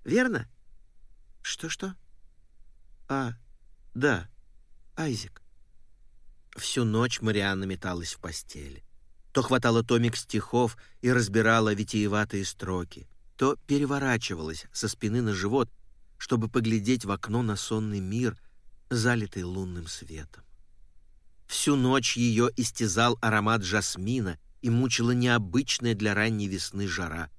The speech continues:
а термометр показывал пятьдесят пять по Фаренгейту.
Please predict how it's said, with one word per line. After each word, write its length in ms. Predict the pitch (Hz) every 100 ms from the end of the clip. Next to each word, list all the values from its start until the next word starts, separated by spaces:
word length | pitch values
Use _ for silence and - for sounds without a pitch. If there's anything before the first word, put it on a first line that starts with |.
| - - - -
а 100 | 113
термометр 640 | 117 117 104 110 117 107 104
показывал 720 | - 98 101 95 98 98 98 - -
пятьдесят 500 | 98 92 - 101 -
пять 280 | 98 85 -
по 80 |
Фаренгейту. 720 | 90 - 107 120 120 85 -